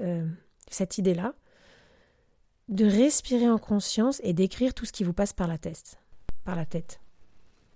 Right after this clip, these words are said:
Et ensuite, deuxième étape, concentrez-vous sur votre état actuel, sur l'émotion que vous ressentez à l'heure actuelle,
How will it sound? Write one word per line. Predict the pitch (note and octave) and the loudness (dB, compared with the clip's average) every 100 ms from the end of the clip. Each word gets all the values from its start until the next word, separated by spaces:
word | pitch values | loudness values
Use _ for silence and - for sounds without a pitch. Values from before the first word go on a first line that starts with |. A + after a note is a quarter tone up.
| - - - - - | -20 -16 -14 -10 0
Et | F3+ F#3+ E4 _ - - - - - | 4 4 0 _ -20 -20 -20 -20 -10
ensuite, | F3+ E3+ - C4 F4+ - | -6 -4 -4 -4 -6 -4
deuxième | E3+ F3 F3 F3+ | 0 0 2 0
étape, | F3 F#3+ D4+ - - - - - | 0 0 -6 -8 -20 -20 -20 -14
concentrez-vous | - C#4+ C#4 C4 - A3 B3+ | 0 2 4 2 6 4 4
sur | - | 0
votre | G3 F#3 F3+ | -2 -2 -2
état | E3+ E3+ F#3 | -2 -2 -6
actuel, | D#3+ - F3 E3+ C#4+ G4 - - - - - - - - - - - - - - | -8 -6 0 0 0 -2 -4 -4 -4 -8 -10 -12 -18 -16 -16 -18 -18 -20 -20 -20
sur | - - F3 | -10 -2 -2
l'émotion | E3+ F#3+ G#3 G#3+ A3+ - A3+ G#3+ | 0 4 6 6 6 2 0 0
que | - | 0
vous | E3 E3 E3+ | -4 0 0
ressentez | E3+ G3 - F#3 F3 F3+ | 0 -2 0 -2 -2 -2
à | E3 | -2
l'heure | D#3 D3+ | -2 -4
actuelle, | D3+ - E3+ F#3 D#4 | -8 -8 -6 -4 -6